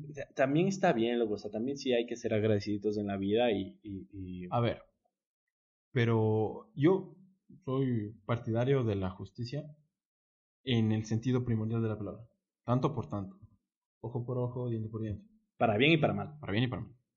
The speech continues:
Speaker 1: Ok.
Speaker 2: Ya. Pero hay que considerar también las proporciones.
Speaker 1: También. También, porque, porque, por ejemplo, verga, o sea
Speaker 2: Si tú diste más, si tú diste más que yo, o sea, si diste algo,
Speaker 1: Ajá.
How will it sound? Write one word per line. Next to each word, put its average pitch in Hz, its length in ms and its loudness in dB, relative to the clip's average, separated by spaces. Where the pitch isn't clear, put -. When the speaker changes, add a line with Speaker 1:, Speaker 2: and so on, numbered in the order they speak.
Speaker 1:
Ok. - 180 -8
Speaker 2:
Ya. - 160 -18
Pero 170 480 4
hay 123 120 0
que 120 120 -6
considerar 117 400 0
también 107 240 0
las 104 120 -4
proporciones. 135 560 -8
Speaker 1:
También. 101 580 -4
También, 151 400 4
porque, 139 560 0
porque, 127 240 0
por 127 120 2
ejemplo, 143 840 2
verga, 110 380 2
o 95 40 -2
sea 101 160 -4
Speaker 2:
Si 120 100 4
tú 156 80 6
diste 151 280 6
más, 202 440 0
si 139 120 -8
tú 151 100 2
diste 151 180 2
más 160 180 2
que 151 140 0
yo, 165 280 -4
o 135 80 -6
sea, 123 160 0
si - 140 -4
diste 151 300 0
algo, 185 360 -2
Speaker 1:
Ajá. 131 400 -6